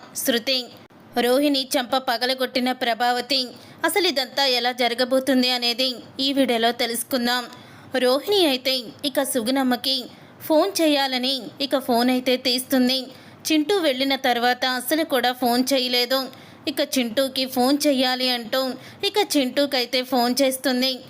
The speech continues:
అప్పుడు ఇక శృతి అయితే రోహిణి గది వైపు నుంచి వెళ్తూ ఉంటుంది. "అమ్మా, ఏం చేస్తున్నావు?" అని ఫోన్లో మాట్లాడుతూ ఉంటుంది రోహిణి. అప్పుడే ఇక శృతి అది విని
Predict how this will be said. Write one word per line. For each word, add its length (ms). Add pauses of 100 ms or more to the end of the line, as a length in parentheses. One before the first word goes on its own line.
(320)
అప్పుడు 280
ఇక 200
శృతి 440
అయితే 420 (380)
రోహిణి 600 (320)
గది 160
వైపు 280
నుంచి 300
వెళ్తూ 420
ఉంటుంది. 540 (280)
"అమ్మా, 260 (400)
ఏం 280
చేస్తున్నావు?" 640 (380)
అని 160
ఫోన్లో 440
మాట్లాడుతూ 640
ఉంటుంది 520
రోహిణి. 520 (500)
అప్పుడే 300
ఇక 160
శృతి 540 (180)
అది 220
విని 380